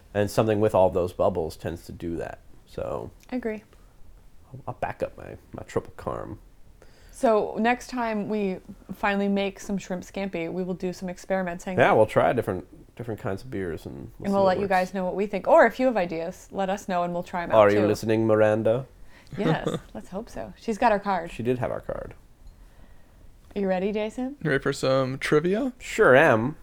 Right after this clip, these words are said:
Speaker 2: Yeah. Oh, can I say one thing quick?
Speaker 1: No.
Speaker 2: Um,
Speaker 1: <laughs>
Speaker 2: North Coast, which we're about to break open, Old Rasputin,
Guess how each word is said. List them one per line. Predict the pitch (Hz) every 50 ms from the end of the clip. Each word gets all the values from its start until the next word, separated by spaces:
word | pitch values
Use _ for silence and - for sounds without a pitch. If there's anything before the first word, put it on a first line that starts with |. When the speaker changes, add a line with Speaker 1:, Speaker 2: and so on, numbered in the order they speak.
| -
Speaker 2:
Yeah. | 214 220 226 -
Oh, | 254 277 -
can | - - 294
I | 277 294
say | 285 - 302 262
one | 254 254 262 262
thing | 262 294 269 262
quick? | 262 285 285 294 - - - - - - - - -
Speaker 1:
No. | - 101 98 80 - - - - - - - - - -
Speaker 2:
Um, | - 196 208 202 196 185 175 185 180 175 170 - - 539 554 571 554
Speaker 1:
<laughs> | 226 - - 190 - - - 160 -
Speaker 2:
North | 208 214 233 247 254 285 285 -
Coast, | - 285 247 240 262 262 -
which | 254 247 -
we're | 247 233 214
about | 208 196 202 202 - -
to | 233
break | 196 208 196 196 196
open, | 202 196 190 202 196
Old | 180 185 190 185
Rasputin, | 190 180 190 190 - - 190 180 - 190 190 190 202